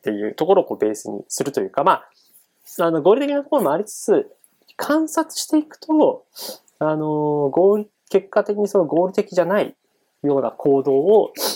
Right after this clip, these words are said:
えー、取ることってよくあるよねと。で、僕はですね、この本、あの、行動経済学を、あの、社会人の二年目ぐらいにこう初めて知って、まあでもこう覚えてるんですけど、マルテ、マ-、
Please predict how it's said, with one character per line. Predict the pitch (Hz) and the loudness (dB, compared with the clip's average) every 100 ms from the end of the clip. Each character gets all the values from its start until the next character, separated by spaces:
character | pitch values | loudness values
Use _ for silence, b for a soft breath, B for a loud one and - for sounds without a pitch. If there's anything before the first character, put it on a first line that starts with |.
| - | -6
え | 131 127 | 0 2
ー、 | 123 | 2
取 | 151 | 0
る | - | -2
こ | - | -4
と | 110 | -10
っ | - | -10
て | - 101 | -6 -4
よ | 120 | -2
く | - | -2
あ | 98 | -6
る | 98 | -10
よ | |
ね | - - | -20 -20
と。 | - - _ - | -20 -20 _ -6
で、 | 143 | -4
僕 | 160 - | -4 -2
は | 269 | -2
で | 277 | -2
す | - 131 | -8 -4
ね、 | 127 | -4
こ | - 170 | -2 -4
の | 190 | -6
本、 | 190 226 - | -8 -12 -6
あ | 160 | -4
の、 | 160 160 160 165 _ - | -2 -2 -4 -6 _ -4
行 | 190 | 0
動 | 185 | 0
経 | 180 180 | 0 -2
済 | 175 180 - - _ _ - | 2 2 0 -6 _ _ -12
学 | 123 120 | -6 -4
を、 | 123 160 170 131 - B B B B | -4 0 4 4 0 B B B B
あ | 135 127 | -2 -2
の、 | 123 123 123 123 123 123 131 | -2 -6 -4 -4 -2 -4 -4
社 | - 262 | -4 -2
会 | 233 208 | 0 0
人 | 156 117 | -4 -6
の | 113 - _ _ | -6 -8 _ _
二 | 147 170 | -4 -2
年 | 220 240 | -2 -2
目 | 269 | -2
ぐ | 254 | 0
ら | 269 | 0
い | 160 | 0
に | 113 | -2
こ | - - | -6 -2
う | |
初 | 139 151 | -2 -2
め | 151 | -4
て | 101 | -8
知 | - _ | -16 _
っ | |
て、 | - 110 101 - B B B _ - B B _ _ _ _ - | -2 0 -2 -4 B B B _ -20 B B _ _ _ _ -2
ま | 233 | 0
あ | |
で | 170 | 0
も | |
こ | - 113 | -2 0
う | |
覚 | 127 | 2
え | |
て | - | 2
る | 104 | -4
ん | |
で | - | -10
す | - | -4
け | |
ど、 | 143 156 | 0 2
マ | 135 139 | 2 -2
ル | 160 | 0
テ、 | - 165 - | 0 0 0
マ-、 | 151 | -2